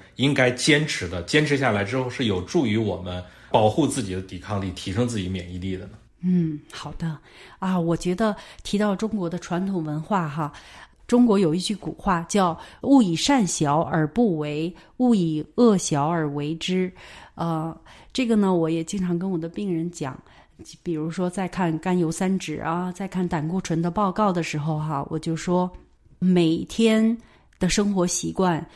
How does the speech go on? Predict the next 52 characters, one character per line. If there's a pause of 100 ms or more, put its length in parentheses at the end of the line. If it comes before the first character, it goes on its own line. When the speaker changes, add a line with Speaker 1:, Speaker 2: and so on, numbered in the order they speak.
(280)
Speaker 2:
你 (220)
每
天
的
一
个
决
定， (680)
你
如
果
有
个
不
好
的
习
惯
哈，
比
如
说
吸
烟
或
者
是
晚
睡， (320)
你
每
天
重
复，
重
复
到
八
九
十
岁， (120)
那
就
有
非
常
大
的
影
响
了
哈。